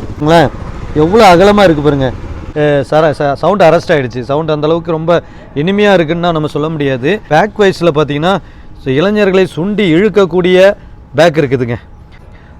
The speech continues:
அங்கிள் எல்லாமே இதை பார்த்து மயங்குவாங்களா என்னன்னு தெரியாது,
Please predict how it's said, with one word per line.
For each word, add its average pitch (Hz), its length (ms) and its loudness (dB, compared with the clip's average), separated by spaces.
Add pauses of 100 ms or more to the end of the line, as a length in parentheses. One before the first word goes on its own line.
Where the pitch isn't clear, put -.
அங்கிள் 160 280 -2
எல்லாமே 170 340 2
இதை 165 140 2
பார்த்து 156 300 0
மயங்குவாங்களா 165 480 -2
என்னன்னு 156 240 -4
தெரியாது, 143 320 0